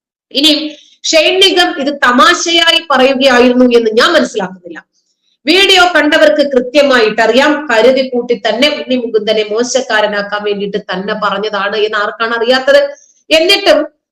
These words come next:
മതം പറഞ്ഞ അയാളെ സൈബർ അറ്റാക്ക് ചെയ്യുന്നു എന്ന് പറഞ്ഞിട്ട് ഇരവാദം ഉന്നയിച്ച് കരഞ്ഞാൽ കുറച്ച് മുസ്ലിങ്ങൾ കൂടെ നിൽക്കും എന്നറിയാം. പിന്നെ ബൈജു ആദ്യം പറഞ്ഞു വെച്ച വിഷയം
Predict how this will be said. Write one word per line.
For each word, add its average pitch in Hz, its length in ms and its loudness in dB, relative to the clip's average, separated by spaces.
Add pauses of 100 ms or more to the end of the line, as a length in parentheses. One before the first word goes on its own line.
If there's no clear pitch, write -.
മതം 349 500 2
പറഞ്ഞ 339 260 -2
അയാളെ 302 480 2
സൈബർ 320 320 2
അറ്റാക്ക് 302 520 0
ചെയ്യുന്നു 294 380 2
എന്ന് 294 380 2
പറഞ്ഞിട്ട് 285 500 0
ഇരവാദം 302 760 4
ഉന്നയിച്ച് 269 420 0
കരഞ്ഞാൽ 233 640 0 (240)
കുറച്ച് 277 200 0
മുസ്ലിങ്ങൾ 247 600 0
കൂടെ 233 160 0
നിൽക്കും 220 400 -4
എന്നറിയാം. 226 440 -2 (540)
പിന്നെ 262 380 -2
ബൈജു 233 240 2
ആദ്യം 233 420 2
പറഞ്ഞു 226 260 -2
വെച്ച 220 200 -2
വിഷയം 208 420 0